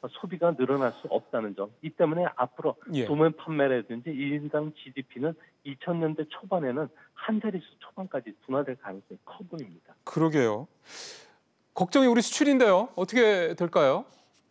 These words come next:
Speaker 1: 네, 우리나라의 대중국 수출의 팔십 퍼센트는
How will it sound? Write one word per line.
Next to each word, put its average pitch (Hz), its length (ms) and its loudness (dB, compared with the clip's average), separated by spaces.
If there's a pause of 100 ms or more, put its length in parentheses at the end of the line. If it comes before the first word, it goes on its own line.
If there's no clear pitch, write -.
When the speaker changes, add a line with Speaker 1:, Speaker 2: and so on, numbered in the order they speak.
(340)
Speaker 1:
네, 185 240 6
우리나라의 240 600 6
대중국 202 640 4
수출의 - 460 0
팔십 - 340 -10
퍼센트는 185 600 0